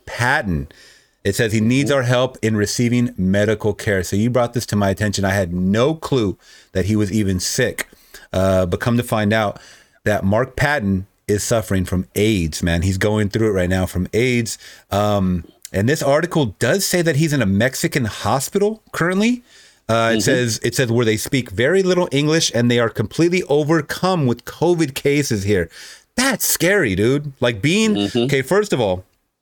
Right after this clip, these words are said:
Speaker 1: you're not even in your own country, right? It, nobody speaks the lang-, your, your language.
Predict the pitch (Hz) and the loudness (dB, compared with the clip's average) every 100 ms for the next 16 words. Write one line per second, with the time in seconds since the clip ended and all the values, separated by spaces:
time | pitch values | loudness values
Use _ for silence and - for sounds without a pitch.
0 | _ - - 127 135 143 143 139 131 127 | _ -20 -4 0 2 2 2 2 2 2
1 | 123 - 117 - 90 92 117 - _ - | 2 0 -2 0 0 0 0 -4 _ -20
2 | _ _ _ - - _ _ 98 90 110 | _ _ _ -20 -20 _ _ -6 -2 0
3 | 135 143 156 - 147 143 135 120 120 107 | 2 2 0 0 -2 0 0 0 0 0
4 | 120 127 123 113 143 139 104 85 - - | 0 0 0 0 0 2 0 -2 -6 -6
5 | - | -8